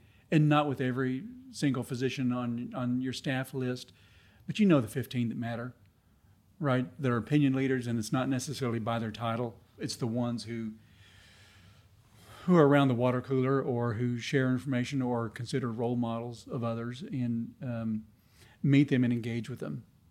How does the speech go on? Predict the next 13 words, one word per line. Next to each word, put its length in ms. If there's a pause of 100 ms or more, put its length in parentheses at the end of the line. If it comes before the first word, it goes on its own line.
(340)
um, 340
and 100
explore 380
this. 360 (420)
You 120
can 100
do 140
surveys 460
internally 520
and 80
understand 600
sort 240
of 80